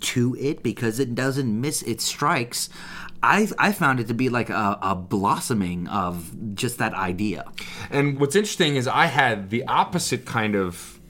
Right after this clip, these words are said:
Speaker 2: uh, feeling towards this track. For me, it, it represents the slow breakdown of something, as if something were dying or decaying. You know, you know, that you have this specific note representing the evenness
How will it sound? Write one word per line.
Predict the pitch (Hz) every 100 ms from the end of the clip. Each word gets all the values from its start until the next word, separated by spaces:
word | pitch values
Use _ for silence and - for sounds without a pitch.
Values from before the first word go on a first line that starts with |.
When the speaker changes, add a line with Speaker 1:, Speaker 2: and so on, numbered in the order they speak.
| - - - 117
Speaker 2:
uh, | 117 113
feeling | - - 233 185 127 120
towards | 117 101
this | 104 104
track. | - - - - - - - -
For | - 165
me, | 170 254 208 143 -
it, | 135 139 139 - - -
it | 139 131 127 -
represents | 131 139 156 151 131 139 123
the | - 127
slow | - 139 120
breakdown | 101 113 139 175 - 104 85 85
of | -
something, | - 78 - 85
as | 104
if | 120
something | 139 135 120
were | 104 98 - -
dying | 98 117 117 90 82
or | 78
decaying. | 85 - - 139 113 76 - - - -
You | 123
know, | 117 101 95 92 143
you | 131
know, | 104 98
that | 104
you | 120
have | 123 120
this | 123 123
specific | - 123 - 139 147 139 131
note | 120 117 117 113
representing | 104 117 107 104 101 110 98 95
the | 104 98 95 95 - - -
evenness | 151 143 143 131 110 104 117 - -